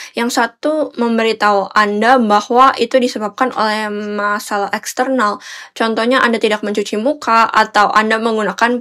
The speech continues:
produk wajah yang salah. Tapi, dokter satunya lagi memberitahu Anda bahwa itu disebabkan oleh racun internal dari dalam. Jadi, kita harus bersihkan dari dalam, baru ruamnya akan sembuh.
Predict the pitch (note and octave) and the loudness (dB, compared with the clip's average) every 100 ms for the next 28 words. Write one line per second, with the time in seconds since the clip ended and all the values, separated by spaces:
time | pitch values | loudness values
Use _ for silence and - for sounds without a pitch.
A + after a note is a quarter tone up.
0 | A#3 G#3+ G#3 G#3 - F#3+ F#3 A#3+ G3 G3+ | -2 -2 0 -4 -2 -2 0 -2 -4 -4
1 | G#3 G3 F#3+ - - - _ - D#4 - | -2 -2 -2 -6 -20 -20 _ 0 0 2
2 | C#4+ B3+ C#4 - - _ - A3+ A3+ A#3 | 0 2 0 -6 -20 _ -2 0 0 -2
3 | C4 A#3+ A#3+ G#3+ G#3 B3 B3+ B3 A3+ A3 | -2 -2 -2 -2 0 0 2 2 2 0
4 | A3 G#3 G#3 G3+ G3+ A3 C4+ B3 A3 C4 | -2 0 0 2 2 4 4 4 4 4
5 | C#4 C4+ D4 C#4 B3 G#3+ A3 - C#4 - | 4 2 2 0 -2 -4 -4 -2 -2 0
6 | A3+ B3 A3+ A3 A#3 - A3 A#3+ A#3+ C4 | -2 -2 -4 -4 -6 -6 -6 -4 -2 0
7 | C#4 A3+ G3 G3+ F#3+ F#3+ F#3+ F#3 G#3+ _ | 2 0 0 0 0 -2 -2 -4 -10 _
8 | _ _ _ _ _ _ _ _ _ _ | _ _ _ _ _ _ _ _ _ _
9 | _ _ _ _ _ _ _ _ _ _ | _ _ _ _ _ _ _ _ _ _
10 | _ _ _ _ _ _ _ _ _ _ | _ _ _ _ _ _ _ _ _ _
11 | _ _ A#3 A#3 C#4+ D4 C#4+ C#4+ A3 A#3+ | _ _ 0 2 2 2 2 2 -2 -2
12 | B3 C4+ A#3 A3 A3+ C4+ A#3 A3+ A3 - | 0 0 0 0 0 0 -2 -4 -8 -6
13 | G#3 G#3 A#3 C#4 A#3+ G#3+ G#3+ C4 B3+ B3 | 0 2 4 4 4 2 2 0 0 -2
14 | G#3 A3+ B3+ B3+ G#3+ | -4 -4 -4 -2 -4